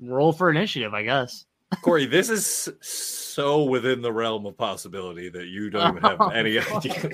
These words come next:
Speaker 2: Like, it's, it,
Speaker 1: Uh.
Speaker 2: I, I can't. Yeah,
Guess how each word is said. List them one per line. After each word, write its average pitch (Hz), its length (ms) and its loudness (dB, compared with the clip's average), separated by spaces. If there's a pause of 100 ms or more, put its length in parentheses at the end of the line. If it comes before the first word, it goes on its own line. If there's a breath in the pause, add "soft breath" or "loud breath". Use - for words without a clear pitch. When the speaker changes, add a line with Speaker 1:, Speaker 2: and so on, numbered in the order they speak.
(140)
Speaker 2:
Like, - 240 -8 (220)
it's, 269 360 2
it, 220 100 0
Speaker 1:
Uh. 190 420 6 (280)
Speaker 2:
I, 196 400 10 (420)
I 190 140 6
can't. 208 420 -2 (220)
Yeah, 135 280 2